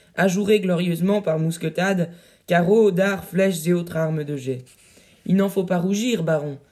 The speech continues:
Ces trous sont des bouches par lesquelles se proclame l'honneur. Et telle toile de frise ou de Hollande, toute neuve et goudronnée à la dernière mode de la cour,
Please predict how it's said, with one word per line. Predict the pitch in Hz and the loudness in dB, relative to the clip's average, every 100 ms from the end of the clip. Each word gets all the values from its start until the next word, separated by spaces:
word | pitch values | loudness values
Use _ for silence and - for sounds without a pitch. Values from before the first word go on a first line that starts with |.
| _ _ - | _ _ -8
Ces | - | -6
trous | 175 214 220 | -2 -2 -2
sont | 180 | 0
des | 175 | 0
bouches | 170 185 233 - | 0 -2 -4 -4
par | 170 | 0
lesquelles | 170 170 196 190 | 0 0 -2 -2
se | 175 | -4
proclame | 170 170 185 190 180 | -4 -2 -2 0 0
l'honneur. | 175 175 190 220 202 165 - _ _ _ _ 165 | 2 2 2 0 -2 -6 -10 _ _ _ _ -4
Et | |
telle | 175 180 | -2 -2
toile | 180 196 220 190 | 0 2 2 2
de | 185 | 0
frise | 170 190 226 180 | -2 -2 0 0
ou | 170 | 0
de | 160 | 0
Hollande, | 160 170 185 220 196 147 - _ - | 2 2 2 0 -2 -4 -8 _ -6
toute | 180 180 | -2 2
neuve | 180 190 202 175 | 2 2 0 0
et | |
goudronnée | 151 170 170 180 190 185 | 0 0 2 2 0 0
à | 156 | 0
la | 147 | 0
dernière | 151 151 147 | 0 0 -2
mode | 156 175 156 | 0 0 0
de | 139 | 0
la | 139 | -2
cour, | - 214 208 | -2 -2 -2